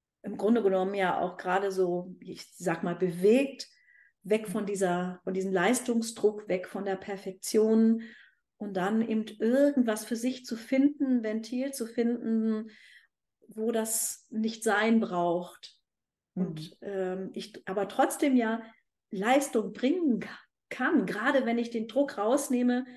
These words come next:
Speaker 1: bin ich ja viel leistungsstärker und, ähm, komme vielleicht sogar eher dahin, was ich vielleicht für mich selber als, ich sag jetzt mal, Perfektion empfinde oder als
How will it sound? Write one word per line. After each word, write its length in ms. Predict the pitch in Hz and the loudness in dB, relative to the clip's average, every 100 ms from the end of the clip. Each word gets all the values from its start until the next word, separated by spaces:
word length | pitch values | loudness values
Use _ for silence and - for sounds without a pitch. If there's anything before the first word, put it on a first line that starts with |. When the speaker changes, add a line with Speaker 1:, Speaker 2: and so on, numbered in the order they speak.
| - _ | -20 _
Speaker 1:
bin 160 | 233 226 | -2 -2
ich 80 | |
ja 120 | 208 190 | -4 -4
viel 180 | 202 | -4
leistungsstärker 1080 | 175 - - 151 147 - 156 156 - 170 139 | -2 -4 -6 -8 -10 -8 -10 -10 -10 -10 -8
und, 260 | - - - _ _ - 190 _ _ - | -10 -12 -16 _ _ -20 -20 _ _ -12
ähm, 420 | 196 190 190 190 - - | -8 -8 -8 -12 -16 -2
komme 180 | 240 240 | 0 2
vielleicht 260 | 220 190 | -2 -4
sogar 300 | 196 185 - | -6 -6 -4
eher 580 | 254 294 294 262 226 233 | 2 4 4 4 2 -2
dahin, 420 | 226 226 247 240 220 | -2 0 2 0 -2
was 200 | 220 - | -6 -8
ich 120 | - | -14
vielleicht 320 | 202 196 _ | -14 -14 _
für 120 | 208 | -6
mich 220 | 190 190 | -6 -6
selber 500 | - 214 254 254 220 | 0 4 4 4 2
als, 380 | - 190 190 - - _ _ _ _ - | 0 -2 -2 -8 -16 _ _ _ _ -12
ich 80 | |
sag 200 | - 156 175 | -10 -8 -8
jetzt 120 | - | -10
mal, 140 | 156 | -10
Perfektion 720 | 151 185 185 175 - 202 185 190 | -8 -8 -8 -10 -6 -4 -4 -6
empfinde 640 | 175 - 302 277 190 - | -12 0 4 4 2 0
oder 260 | 175 175 - | -4 -4 -6
als 320 | 143 147 | -8 -8